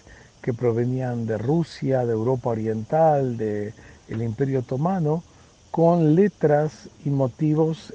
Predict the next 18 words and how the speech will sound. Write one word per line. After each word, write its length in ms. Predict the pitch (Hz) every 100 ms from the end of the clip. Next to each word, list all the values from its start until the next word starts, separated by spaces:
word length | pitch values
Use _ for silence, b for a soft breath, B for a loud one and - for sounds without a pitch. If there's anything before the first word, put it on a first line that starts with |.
| -
hebreos. 600 | 127 120 101 101 101 -
Y 80 | 156
esto 180 | - 196
fue 180 | -
una 140 | 208 170
verdadera 380 | 143 135 170 170
revolución 600 | 147 131 131 113 160 147
cultural 640 | 139 127 147 165 160 175 - B B B B -
que 140 | -
generó, 600 | 131 151 135 135 143 160 175 - B B - - - -
eh, 160 | 147 - - - - - - - - -
una 260 | 180 165 160
transformación 1120 | 147 135 113 131 127 131 - 220 180 139 143 - B B B B -
en 280 | 139 135 135
todo 300 | - 196 202
lo 120 | 156
que 360 | 127 139 127 147
es 260 | 160 -